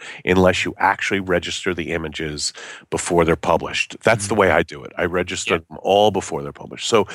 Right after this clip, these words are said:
Speaker 1: what I would recommend
Speaker 2: Mm-hmm.
Speaker 1: is anyone who can come to the Palm Springs Photo Workshop. I think it's in April, where I'm, the end of April, where I'm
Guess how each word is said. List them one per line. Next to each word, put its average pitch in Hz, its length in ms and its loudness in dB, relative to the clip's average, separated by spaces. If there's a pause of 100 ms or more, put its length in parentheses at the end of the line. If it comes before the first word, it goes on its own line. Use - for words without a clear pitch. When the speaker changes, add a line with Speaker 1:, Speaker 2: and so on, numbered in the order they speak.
(220)
Speaker 1:
what 101 300 4
I 117 200 6
would 160 200 4
recommend 127 880 0
Speaker 2:
Mm-hmm. - 160 -20 (400)
Speaker 1:
is 104 540 2
anyone 151 360 2
who 170 140 2
can 113 540 2
come 113 280 -6
to 107 100 -14
the 95 80 -6
Palm 117 340 0
Springs 123 400 -2
Photo 117 300 4
Workshop. 80 640 0 (160)
I 87 100 0
think 98 220 -6
it's 92 140 -10
in 95 140 -4
April, 90 460 -4 (400)
where 101 500 4
I'm, 95 460 2 (640)
the 107 180 -2
end 120 160 2
of 101 80 -2
April, 90 460 -2
where 95 360 4
I'm 87 540 -2